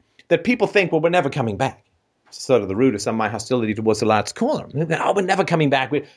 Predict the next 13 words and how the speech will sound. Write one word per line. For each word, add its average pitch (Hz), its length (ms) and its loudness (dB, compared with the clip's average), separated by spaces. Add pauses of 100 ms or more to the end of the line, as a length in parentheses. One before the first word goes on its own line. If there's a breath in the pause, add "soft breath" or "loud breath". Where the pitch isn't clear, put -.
no, 175 320 0 (200 soft breath)
no. 139 220 0 (140 soft breath)
Human 247 420 2
beings, 139 520 2 (100)
like 135 320 2
nature, 180 500 2
like, 156 300 2
like 120 240 2
the 110 80 -4
planet 185 380 0
as 165 100 0
a 151 40 0
whole, 135 480 2